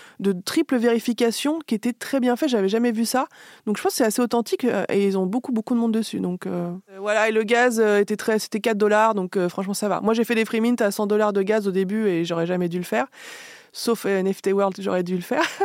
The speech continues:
Le seul coup où j'aurais dû mettre ce frais. Mais bon, ça va être un peu notre, euh, blague récurrente <laughs> pendant quelques épisodes.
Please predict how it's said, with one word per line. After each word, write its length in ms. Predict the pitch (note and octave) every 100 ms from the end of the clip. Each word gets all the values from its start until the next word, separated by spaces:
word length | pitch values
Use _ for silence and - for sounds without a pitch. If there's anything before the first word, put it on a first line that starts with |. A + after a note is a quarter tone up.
| - - G4 - _ - F4+ G4+ F#4 D#4 -
Le 100 | C4
seul 260 | - D4
coup 120 | C#4 C4+
où 80 |
j'aurais 240 | B3 A#3 A#3
dû 120 | A#3
mettre 220 | A#3 A3+
ce 100 | A#3+
frais. 340 | G#3+ B3+ C4+ -
Mais 400 | - - G3+ G3+
bon, 420 | G3 A3 G#3 -
ça 140 | G3+ A3+
va 80 | A3
être 140 | A#3+
un 100 | A3+
peu 140 | A#3+
notre, 340 | A3+ G#3 - G3
euh, 280 | F#3 F#3 F#3
blague 320 | G3+ A3 G3+
récurrente 600 | G#3 - A#3 G#3+ A#3 - -
<laughs> 120 | A#3
pendant 180 | - A#3
quelques 440 | - A#3+ - A3 G#3+
épisodes. 420 | G3+ G3+ G3